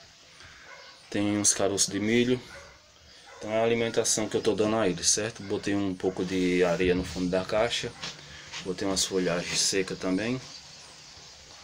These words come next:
E vamos ver aí se eu consigo capturar essas duas fêmeas. Na hora que eu conseguir, eu vou tá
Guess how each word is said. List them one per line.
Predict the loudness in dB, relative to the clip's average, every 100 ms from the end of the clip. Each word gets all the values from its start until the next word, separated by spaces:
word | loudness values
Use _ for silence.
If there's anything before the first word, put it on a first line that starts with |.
| -20 -20 -20 -20 -20 -20 -20 -20 -12
E | -4 0 0 2
vamos | 4 4 4
ver | 4
aí | 4
se | 2 -2
eu |
consigo | -2 -2 -2 -2
capturar | -2 -4 -2 0
essas | 0 -2 -4
duas | -4 -2 0
fêmeas. | 0 0 0
Na | 0
hora | -2
que | -4
eu |
conseguir, | -2 -2 0 -2 0 0
eu | 0
vou | 0
tá | 0 0 0 0